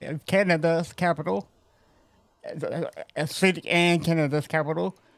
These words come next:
Uh, the space between are ones to watch was a visceral blend of hard rock and metal. The group consists of three members, front woman,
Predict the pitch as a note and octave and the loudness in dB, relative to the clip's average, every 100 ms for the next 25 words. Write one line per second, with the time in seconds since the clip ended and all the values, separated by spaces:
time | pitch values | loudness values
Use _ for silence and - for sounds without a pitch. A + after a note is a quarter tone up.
0 | _ - D#3 D3+ E3 - G#3 G#3 - F3+ | _ 4 4 4 0 2 0 0 -2 0
1 | F#3 F#3+ F#3 F#3 D#3+ D#3+ F3 F3 E3+ - | 4 4 4 4 2 4 4 4 2 0
2 | D#3 D#3+ D#3+ - E3+ D3+ D3+ E3 C#3+ D#3 | 2 4 2 -4 -8 -6 0 0 0 0
3 | E3+ E3+ F3 F3 D#3 E3 D#3+ F3 D#3 - | 0 0 0 0 2 2 4 0 -6 -14
4 | - - - - C#3 - F3 E3+ E3+ F3 | -20 -20 -10 0 0 4 4 6 4 2
5 | D3+ D#3 G3 G3+ G#3 G3+ _ _ _ _ | 0 4 4 4 0 -4 _ _ _ _
6 | _ _ - D3+ F3+ G3 F#3 F3 F3+ E3+ | _ _ -4 0 2 2 2 0 -2 0
7 | F#3 D#3+ - A3+ A3 G#3 A3+ A#3 - - | 0 2 0 2 4 4 4 2 -4 -16
8 | _ _ - G3 D#3 F#3 F#3+ F#3 F#3 | _ _ -4 0 2 4 4 4 2